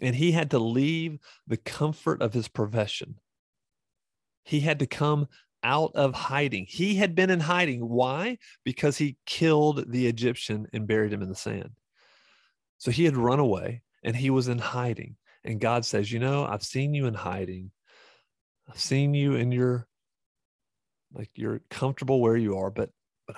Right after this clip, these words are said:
I've got something more for you. I'm going to use you to make my name great. I'm gonna use you to release people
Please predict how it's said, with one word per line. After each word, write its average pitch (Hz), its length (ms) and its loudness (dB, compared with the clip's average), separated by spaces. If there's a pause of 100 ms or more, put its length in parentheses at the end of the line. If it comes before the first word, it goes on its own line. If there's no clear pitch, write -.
I've 143 100 -10
got 180 180 -8
something 143 480 -2
more 117 260 0
for 127 320 -2
you. 95 180 -6
I'm 117 180 -4
going 135 260 0
to 123 160 -4
use 123 560 -2
you 95 260 -4
to - 120 -4
make 123 460 0 (180)
my 117 400 2
name 120 380 0
great. 104 500 -6 (260)
I'm 135 120 -2
gonna 151 140 4
use 143 580 2
you 165 480 2 (540)
to - 140 0
release 147 720 2 (220)
people 120 560 -2